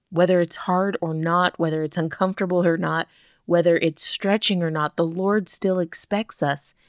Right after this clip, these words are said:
to do the things that he's asked us to do. But then we can trust in his promise that he will fill our mouth, that he will enable us to accomplish the thing that he asks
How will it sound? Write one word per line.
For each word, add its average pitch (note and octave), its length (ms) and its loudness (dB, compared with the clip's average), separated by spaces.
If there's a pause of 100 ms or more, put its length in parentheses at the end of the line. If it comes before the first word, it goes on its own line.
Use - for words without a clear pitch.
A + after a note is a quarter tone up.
(380)
to F3+ 340 4
do F#3+ 280 2
the G#3 120 4
things D#3+ 340 0
that - 140 -2
he's E3+ 180 -2
asked D#3 420 0
us D#3 200 -2
to - 120 -6
do. F3+ 440 0 (260)
But F#3+ 220 -2
then F3 720 0
we E3 140 -2
can E3+ 200 -4
trust D#3+ 420 0
in E3 200 -2
his A3+ 280 0
promise D3+ 600 -4 (380)
that - 200 0
he A3 220 0
will G#3+ 160 0
fill B3 300 2
our F#3+ 120 2
mouth, C#3+ 300 -2
that F#3 200 2
he G#3+ 140 0
will G#3+ 200 0
enable G#3 500 2
us D#3 240 0
to - 160 0
accomplish F#3+ 800 0
the F3 120 -2
thing D3+ 300 -4
that D3+ 140 -4
he D#3 340 -2
asks - 600 -2